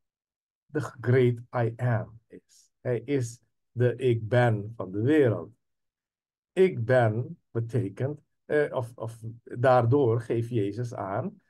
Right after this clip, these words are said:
dat hij God is. Dat hij de Heer is, het v-, vlees geworden en op aarde rondloopt. Maar het is precies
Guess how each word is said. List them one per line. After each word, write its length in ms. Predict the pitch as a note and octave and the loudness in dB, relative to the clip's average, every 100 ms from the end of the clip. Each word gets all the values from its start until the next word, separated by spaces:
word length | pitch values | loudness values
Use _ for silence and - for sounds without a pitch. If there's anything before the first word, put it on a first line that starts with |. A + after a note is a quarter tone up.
| _ | _
dat 200 | - B3+ | -8 -8
hij 160 | F#3+ A#2+ | -4 -4
God 340 | A#2 C4+ B3+ | -4 -10 -10
is. 360 | - A2+ - _ _ _ _ - | -12 -14 -18 _ _ _ _ -4
Dat 240 | F3 E3+ | -4 -2
hij 180 | C3 G#2+ | -4 -4
de 120 | G#2 | -4
Heer 360 | A2 A3 G#3+ - | -2 0 0 2
is, 400 | D3+ G3+ - _ _ _ | 2 2 -2 _ _ _
het 160 | - A#2 | -16 -16
v-, 540 | - _ _ A2+ A#2+ - | -18 _ _ -8 -6 -8
vlees 500 | - - A#3 C#4 - | -10 -4 -2 -2 -4
geworden 680 | C#3 B2 C#3+ F#3 A#3 C4 - _ | -6 -4 -2 -2 -4 -6 -14 _
en 140 | - A#2+ | -6 -6
op 100 | A2+ | -4
aarde 340 | A2+ B2+ B2+ | 0 2 2
rondloopt. 600 | A#2+ B2+ B2+ A#2 F#2+ F#2+ _ _ _ _ _ | 2 2 0 -4 -10 -10 _ _ _ _ _
Maar 420 | - A#2 G#2+ A2 A2+ | -4 -2 0 -2 -6
het 120 | A#2+ | -8
is 120 | G#2+ | -10
precies 580 | - F#2+ - G#3+ G#3+ | -10 -12 -6 -4 -6